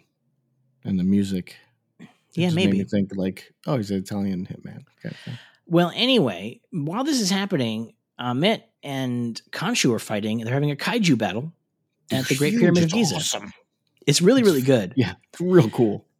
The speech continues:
Speaker 2: It's really, really cool. It's really fun to have happen in the background. Um, the show very smart, not making, like,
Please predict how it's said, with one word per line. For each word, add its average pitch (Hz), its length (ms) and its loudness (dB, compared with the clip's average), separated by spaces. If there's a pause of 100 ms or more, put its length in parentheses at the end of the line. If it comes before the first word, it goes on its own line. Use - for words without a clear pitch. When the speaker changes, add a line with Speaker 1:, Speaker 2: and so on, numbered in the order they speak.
(120)
Speaker 2:
It's 160 160 2
really, 254 180 6
really 214 140 6
cool. 185 300 4
It's 151 120 -2
really 214 160 6
fun 165 300 0
to 160 60 2
have 156 100 2
happen 139 280 0
in 123 60 0
the 120 60 -2
background. 117 760 0
Um, 120 240 0
the 120 100 2
show 180 260 2
very 156 180 0
smart, 131 520 0
not 120 180 -6
making, 117 320 -2
like, 104 420 -6